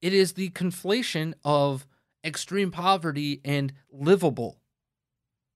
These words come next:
They're two different standards. So suddenly we're, we have gone,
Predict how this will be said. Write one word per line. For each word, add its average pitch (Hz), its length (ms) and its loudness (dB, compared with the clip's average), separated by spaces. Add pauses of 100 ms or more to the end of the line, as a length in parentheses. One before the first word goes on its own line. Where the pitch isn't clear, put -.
(520)
They're 190 240 2
two 247 500 -4 (100)
different 214 460 0
standards. 202 800 -6 (480)
So 202 260 2
suddenly 233 520 0
we're, 175 240 0
we 151 220 -4
have 127 140 0
gone, 123 480 0